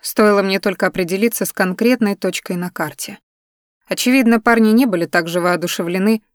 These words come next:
вынесенным мной вердиктом, как была воодушевлена им я. Каждый из них по-своему переваривал услышанную информацию. Спиро был явно удивлён,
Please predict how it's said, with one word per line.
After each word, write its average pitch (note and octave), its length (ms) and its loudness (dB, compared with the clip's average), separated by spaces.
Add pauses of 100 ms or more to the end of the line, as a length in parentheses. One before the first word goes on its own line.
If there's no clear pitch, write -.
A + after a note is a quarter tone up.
вынесенным F#3+ 720 0
мной F#3+ 200 -2
вердиктом, E3+ 640 -6 (240)
как F#3+ 180 0
была F3+ 240 0
воодушевлена F3+ 720 -2
им F3+ 220 -6
я. D#3 280 -10 (640)
Каждый G#3+ 400 0
из F#3+ 140 -2
них B3 340 2
по-своему A3+ 580 2
переваривал F#3 600 0
услышанную F#3 500 -4
информацию. F3+ 680 -6 (400)
Спиро C4+ 420 2
был G#3 200 2
явно G#3+ 360 2
удивлён, F3 540 -4